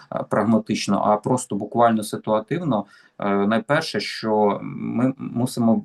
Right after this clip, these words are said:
буквально займатися самозбереженням, тобто, як би не виглядало це парадоксально,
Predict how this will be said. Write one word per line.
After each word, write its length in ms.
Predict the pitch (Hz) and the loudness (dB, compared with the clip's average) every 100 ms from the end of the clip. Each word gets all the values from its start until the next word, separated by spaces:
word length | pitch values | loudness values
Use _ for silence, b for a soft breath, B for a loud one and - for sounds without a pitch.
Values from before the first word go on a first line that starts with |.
| - | -4
буквально 400 | 107 123 135 110 | -4 0 2 2
займатися 540 | 104 113 113 107 - | 2 2 2 -2 -8
самозбереженням, 880 | 113 113 110 104 127 202 110 95 98 - | -6 -6 -6 -4 -2 -2 -4 -10 -14 -12
тобто, 280 | - - 113 104 104 | -10 -4 2 2 2
як 300 | 110 135 117 | 2 2 2
би 80 | 117 | 0
не 80 | 117 | 2
виглядало 440 | 110 117 117 113 | 0 0 0 0
це 140 | 110 | -2
парадоксально, 760 | - 110 110 113 - 175 151 | -4 -2 -2 -4 -4 -2 -2